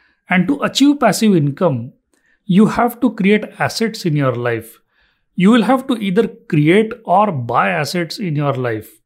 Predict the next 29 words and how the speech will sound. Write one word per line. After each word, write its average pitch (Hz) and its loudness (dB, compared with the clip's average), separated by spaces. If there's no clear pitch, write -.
Talking 233 2
about 254 4
assets, 156 0
basically 208 -2
there 160 2
are - 0
four 240 2
broad 156 0
types 147 -4
of 165 -4
assets: - -8
real 160 4
estate, 202 0
commodities, 160 0
business, 143 -2
and 170 -6
paper 135 -2
assets. - -10
I 170 2
recommend 233 4
that 208 0
you 214 0
pick 220 -6
one 143 0
of 170 -2
these 180 -4
four 165 0
asset 156 -8
classes 165 -6